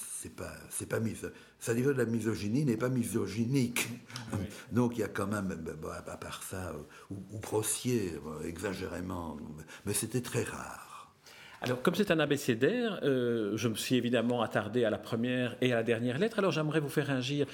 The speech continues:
Speaker 3: sur la première, qui est une magnifique définition. C'est le A avec
Speaker 1: Ah oui,
Speaker 3: quatre A
Speaker 1: de,
Speaker 3: plus un H.
Speaker 1: de François Emmanuel.
Speaker 3: Petite exclamation chuchotée, grâce à quoi tout peut se dire. C'est quand même une extraordinaire définition, et de la revue, et de ce
Speaker 1: Ah oui,
Speaker 3: A.
Speaker 1: oui, c'est magnifique. Mettre ça en tête, c'est vraiment très, très bien.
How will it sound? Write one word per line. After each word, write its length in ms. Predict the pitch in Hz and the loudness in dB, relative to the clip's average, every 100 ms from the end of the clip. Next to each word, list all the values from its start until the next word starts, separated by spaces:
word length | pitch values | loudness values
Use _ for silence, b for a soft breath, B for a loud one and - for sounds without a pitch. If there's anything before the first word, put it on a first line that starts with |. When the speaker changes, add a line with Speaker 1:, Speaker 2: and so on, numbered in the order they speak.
| B B | B B
Speaker 3:
sur 200 | - 147 | 10 10
la 100 | 139 | 10
première, 460 | - 143 160 196 - | 4 2 4 4 4
qui 80 | 147 | 4
est 120 | 151 | 6
une 180 | 143 151 | 4 6
magnifique 420 | 185 175 151 156 | 6 6 2 4
définition. 560 | 131 123 127 117 - 160 | 4 4 2 2 2 2
C'est 160 | 143 | 4
le 120 | 117 - | 4 6
A 400 | 110 131 135 131 | 4 4 4 2
avec 260 | 127 107 107 | 2 2 2
Speaker 1:
Ah 20 | |
oui, 40 | 104 | 2
Speaker 3:
quatre 280 | 131 139 - | 2 2 4
A 120 | 117 | 2
Speaker 1:
de, 40 | |
Speaker 3:
plus 160 | - 117 | 2 -2
un 40 | 117 | 0
H. 100 | 160 | 0
Speaker 1:
de 40 | 120 | 0
François 260 | 117 110 110 | -2 -4 -4
Emmanuel. 440 | 107 104 95 - - - | -4 -6 -8 -10 -10 4
Speaker 3:
Petite 320 | 190 190 196 | 4 4 2
exclamation 720 | 165 - 160 147 131 - 123 | 2 4 2 2 0 0 0
chuchotée, 720 | - 214 - 139 - - 175 147 | 2 0 4 2 0 0 0 2
grâce 300 | 139 143 127 | 2 2 0
à 60 | |
quoi 260 | - - 156 156 | -2 0 0 -2
tout 120 | - 185 | -2 -2
peut 260 | - 143 | 2 2
se 180 | - 120 | 2 -2
dire. 460 | 95 104 95 82 85 B B B | -2 0 -2 -2 -8 B B B
C'est 180 | - 151 | 0 2
quand 160 | 143 143 | 4 2
même 160 | 151 | 4
une 100 | 120 | 4
extraordinaire 640 | 117 - 117 107 107 117 110 | 2 2 2 2 2 2 2
définition, 580 | 95 - 95 95 147 151 | -2 -2 -4 0 0 4
et 140 | 151 | 4
de 80 | 135 | 4
la 120 | 123 | 2
revue, 400 | 107 104 127 156 151 | 2 0 0 0 4
et 100 | 131 | 2
de 100 | 107 | 2
ce 220 | - 107 98 | -4 -6 -2
Speaker 1:
Ah 80 | 143 | 2
oui, 80 | 165 | 4
Speaker 3:
A. 40 | 139 | 4
Speaker 1:
oui, 80 | 123 | 2
c'est 160 | - | 0
magnifique. 560 | 107 90 90 - 90 - | -2 -4 -6 -6 -6 -4
Mettre 260 | 95 104 - | -2 -2 0
ça 120 | 92 | 0
en 100 | 85 | -2
tête, 360 | - 117 107 | 0 0 0
c'est 100 | - | -4
vraiment 320 | 78 87 87 85 | -6 -4 -4 -6
très, 180 | - 78 | -8 -12
très 180 | - | -14
bien. 220 | 76 - | -14 -12